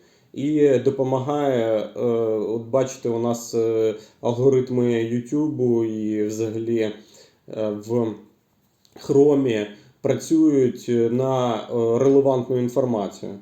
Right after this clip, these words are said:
От новина: я з вами ділюся: ранковий, е, дайджест, так, так би мовити. Е, р-,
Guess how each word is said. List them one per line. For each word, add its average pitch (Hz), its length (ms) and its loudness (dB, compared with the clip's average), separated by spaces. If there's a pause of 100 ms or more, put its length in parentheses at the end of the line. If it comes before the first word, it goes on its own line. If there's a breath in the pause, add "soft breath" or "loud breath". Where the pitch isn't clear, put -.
(320 soft breath)
От 180 220 -2
новина: 151 520 4
я 131 160 4
з 117 80 -4
вами 120 320 0
ділюся: 120 840 -2
ранковий, 127 920 0
е, 110 360 0
дайджест, 104 680 -2
так, 107 120 -10 (120)
так 101 220 -6
би 110 100 -4
мовити. 101 500 -6 (720 soft breath)
Е, - 120 -6 (800)
р-, 131 440 0